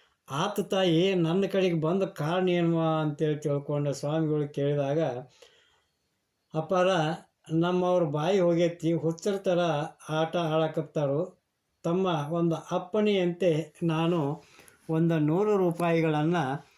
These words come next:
ತಮ್ಮ ಸನ್ನಿಧಿಗೆ ತಂ-, ತಂದ ಅರ್ಪಣೆಯನ್ನ ಮಾಡೀನಿ. ದಯವಿಟ್ಟು ಸ್ವೀಕಾರ ಮಾಡಿ ನನ್ನ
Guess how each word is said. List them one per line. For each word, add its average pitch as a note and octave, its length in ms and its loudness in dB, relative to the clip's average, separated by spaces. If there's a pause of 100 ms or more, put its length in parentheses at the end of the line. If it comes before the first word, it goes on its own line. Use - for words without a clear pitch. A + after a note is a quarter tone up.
(240)
ತಮ್ಮ D#3 460 0
ಸನ್ನಿಧಿಗೆ F3 640 0
ತಂ-, D3+ 400 -2
ತಂದ E3 360 0
ಅರ್ಪಣೆಯನ್ನ D#3 880 -2
ಮಾಡೀನಿ. C#3 560 0 (920)
ದಯವಿಟ್ಟು F#3+ 680 0
ಸ್ವೀಕಾರ F#3 540 0
ಮಾಡಿ D#3+ 600 0 (480)
ನನ್ನ E3+ 240 2